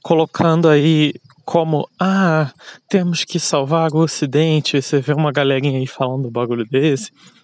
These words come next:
e você vê também uma galerinha falando que, "Ah, deixa esse, essa porra ruir e tal." E assim,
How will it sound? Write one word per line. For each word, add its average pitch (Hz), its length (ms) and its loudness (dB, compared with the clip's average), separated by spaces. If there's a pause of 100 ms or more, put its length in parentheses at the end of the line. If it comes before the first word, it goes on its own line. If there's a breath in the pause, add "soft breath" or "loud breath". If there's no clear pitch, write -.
(420 loud breath)
e 143 120 0
você 139 260 -2
vê 143 100 0
também 147 220 -2
uma 143 100 -2
galerinha 139 400 0
falando 147 320 -2
que, 139 300 -2 (500 loud breath)
"Ah, 170 280 0
deixa 170 260 0
esse, 165 260 -4 (200)
essa 165 240 -2
porra 165 320 0
ruir 160 640 0
e - 20 0
tal." 160 460 -2 (1600 soft breath)
E 165 100 2
assim, 160 560 0